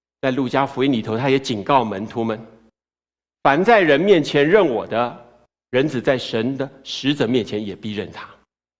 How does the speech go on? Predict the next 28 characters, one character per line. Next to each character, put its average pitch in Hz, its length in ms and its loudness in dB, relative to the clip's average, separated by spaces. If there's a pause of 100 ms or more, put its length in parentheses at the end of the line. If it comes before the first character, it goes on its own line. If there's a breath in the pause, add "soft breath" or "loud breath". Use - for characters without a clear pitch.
(1500)
在 165 120 2
人 139 160 4
面 170 200 6
前 135 180 0
不 139 140 -2
认 170 220 6
我 101 220 -2
的， 101 200 -6 (580)
人 123 260 2
子 120 200 -4
在 127 240 2
神 120 300 -2
的 160 80 2
使 160 160 -2
者 175 140 6
面 160 200 6
前 113 340 -2 (280)
也 123 180 0 (300)
必 190 220 2
不 104 200 -6
认 101 240 -2
他。 92 320 -12 (1500)
这 226 80 -4
是 226 200 0
神 147 300 0
的 180 80 2
教 196 240 0
导。 - 260 -6